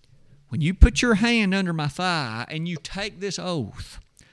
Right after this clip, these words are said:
you are giving your absolute word in conviction that you will carry it out just as you have promised,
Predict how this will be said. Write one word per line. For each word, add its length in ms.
you 280
are 140
giving 420
your 200
absolute 680
word 520
in 140
conviction 760
that 100
you 120
will 100
carry 460
it 80
out 300
just 260
as 140
you 100
have 180
promised, 680